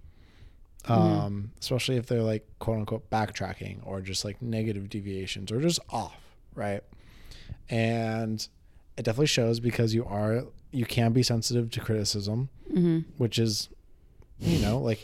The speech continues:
Speaker 2: it just means that you're receptive
Speaker 1: Yeah.
Speaker 2: and that you take it very seriously.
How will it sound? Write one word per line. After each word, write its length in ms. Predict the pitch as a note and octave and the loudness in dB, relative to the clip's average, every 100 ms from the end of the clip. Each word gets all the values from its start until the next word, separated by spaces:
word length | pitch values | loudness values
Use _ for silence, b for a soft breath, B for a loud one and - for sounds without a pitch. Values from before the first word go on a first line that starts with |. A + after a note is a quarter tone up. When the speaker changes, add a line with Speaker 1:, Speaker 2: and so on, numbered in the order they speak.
| - | -4
Speaker 2:
it 80 | A2+ | -2
just 180 | A#2+ - | -2 0
means 240 | B2+ A2+ | 2 4
that 140 | B2+ | 2
you're 140 | B2 A#2 | 2 2
receptive 600 | A#2+ G2+ G2 A2+ C3 - - - b b | 4 0 -2 -6 -6 -8 -20 -20 b b
Speaker 1:
Yeah. 260 | F3+ E3 F3 | 2 4 2
Speaker 2:
and 120 | A2+ | 2
that 80 | A2+ | 2
you 80 | A2 | 0
take 220 | A2+ A2 | 0 -2
it 60 | A2+ | 0
very 240 | A2 A2 | 0 0
seriously. 580 | A#2 F#2+ F#2 - A2 | -2 -4 -6 -6 -6